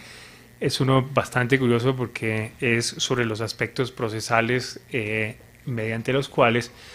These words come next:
los consumidores pueden participar y hacer valer sus derechos en los procedimientos de competencia. Y digo que es curioso porque yo no soy procesalista y parecería un artículo más de,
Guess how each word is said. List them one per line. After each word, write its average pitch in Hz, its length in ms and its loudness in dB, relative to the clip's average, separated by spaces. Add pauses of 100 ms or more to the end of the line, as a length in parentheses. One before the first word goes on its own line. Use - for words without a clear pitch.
(200)
los 117 200 0
consumidores 127 840 4
pueden 123 380 0
participar 117 840 0
y 131 120 4
hacer 117 300 -2
valer 120 300 2
sus 117 200 -6
derechos 107 500 -4
en 120 140 -2
los 110 120 -4
procedimientos 107 640 -4
de 117 100 -2
competencia. 135 560 2 (680)
Y 107 200 -4 (160)
digo 117 320 0
que 107 160 2
es 98 80 -6
curioso 139 460 6
porque 110 680 0
yo 113 320 2
no 117 240 -2
soy 117 180 0 (260)
procesalista 120 680 0
y 113 60 0 (120)
parecería 107 500 -2
un 120 80 0
artículo 117 440 -2
más 110 320 -2
de, 117 260 2